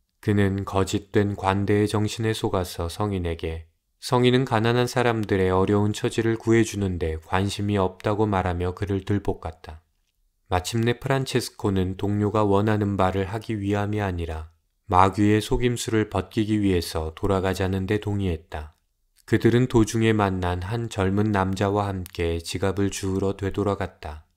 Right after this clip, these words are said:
거기에서 성인은 잠시 기도하고 난 다음 동료에게 그 지갑을 주우라고 말했다. 그 수사는 당황했고 두려웠다.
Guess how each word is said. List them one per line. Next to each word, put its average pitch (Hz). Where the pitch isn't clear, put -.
거기에서 98
성인은 107
잠시 95
기도하고 101
난 92
다음 90
동료에게 98
그 101
지갑을 101
주우라고 98
말했다. 82
그 -
수사는 123
당황했고 95
두려웠다. 85